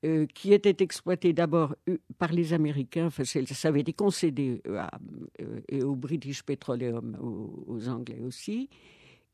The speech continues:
et maintenant, c'est la, la, la, des compagnies chinoises qui exploitent. Et puis, euh, tout récemment, euh, on a mis en exploitation, à trois cents kilomètres de Hong Kong,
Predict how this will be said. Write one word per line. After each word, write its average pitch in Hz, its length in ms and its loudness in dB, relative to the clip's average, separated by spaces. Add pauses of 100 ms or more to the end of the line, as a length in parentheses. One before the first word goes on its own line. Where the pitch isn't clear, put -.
et 185 360 6
maintenant, 165 380 2
c'est 180 420 0
la, 156 200 0
la, 131 220 -2
la, 131 200 -2 (300)
des 151 140 0
compagnies 151 400 2
chinoises 143 640 0
qui 117 120 -6
exploitent. - 640 -10 (920)
Et 175 100 2
puis, 175 420 -2 (220)
euh, 117 720 -8 (120)
tout 269 120 -4
récemment, 185 680 -2 (600)
euh, - 500 -12 (800)
on 175 280 4
a 156 160 0
mis 208 360 2
en 170 100 2
exploitation, 160 1120 -4 (920)
à 131 120 -6
trois - 280 -2
cents 196 200 -2
kilomètres 160 420 -2
de 131 80 -2
Hong 123 220 -2
Kong, 208 420 0